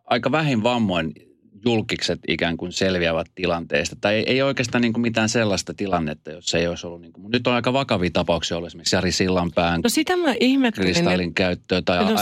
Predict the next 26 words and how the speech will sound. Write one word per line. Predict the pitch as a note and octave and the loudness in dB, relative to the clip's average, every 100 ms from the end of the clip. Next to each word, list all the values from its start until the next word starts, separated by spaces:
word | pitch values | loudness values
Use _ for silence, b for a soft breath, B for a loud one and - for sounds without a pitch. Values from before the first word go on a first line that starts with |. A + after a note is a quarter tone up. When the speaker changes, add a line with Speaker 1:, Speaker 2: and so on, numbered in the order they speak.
| D#4 | 0
Speaker 1:
Axel | G4 F4 | 2 2
Speaker 2:
mä | C#4+ | 0
Speaker 1:
Smithin | F3+ F3 - A#3 | -2 -2 0 2
Speaker 2:
Niin, | A#3 | 2
ja | F#3 | 2
se | F3 | 0
Speaker 1:
salakuvaaminen | F3+ F3+ F#3 | 0 0 0
Speaker 2:
toinen | G#3+ G#3+ E3+ | 0 2 0
Speaker 1:
ja | D#3+ | 0
Speaker 2:
otsikointi | F3 F3 E3 E3 D3+ D3 | 0 0 0 0 0 0
siitä | E3 D#3 D#3 | 0 0 0
Jari | D#3+ D#3+ D3 | 2 0 0
Sillanpäästä, | D3+ D3+ D3+ - - - D3+ - - | -2 -2 -2 -2 -2 -2 -6 -10 -16
se | - D3 C#3+ - - - - _ _ _ - | -4 -2 0 -2 -8 -16 -20 _ _ _ -4
Speaker 1:
pedofilia-epäilys. | F2+ - C2+ D2 C#2+ - - E2+ D#2+ F3 A#3+ | -2 -2 -2 0 -2 -6 -6 -4 0 2 2
Speaker 2:
Niin. | D3+ - _ - | 0 -4 _ -4
Speaker 1:
Joo. | F2 - | -4 -2
Speaker 2:
Niin | F#3 | 0
sehän | B3+ A#3 G3+ | 2 2 2
on, | F3 D3+ - - | 0 -2 -6 -4
sehän, | C4+ A3+ F#3 A#3+ | 0 2 2 2
ne, | A#3+ - | 0 -4
siinähän | A3+ D#4+ A#3+ E3+ | 0 2 2 2
pitäisi | E3 E3 | -4 -6
olla | G3+ - | -10 -6
faktaa, | G4 - - - D#2 - | -4 -4 -8 -10 -14 -14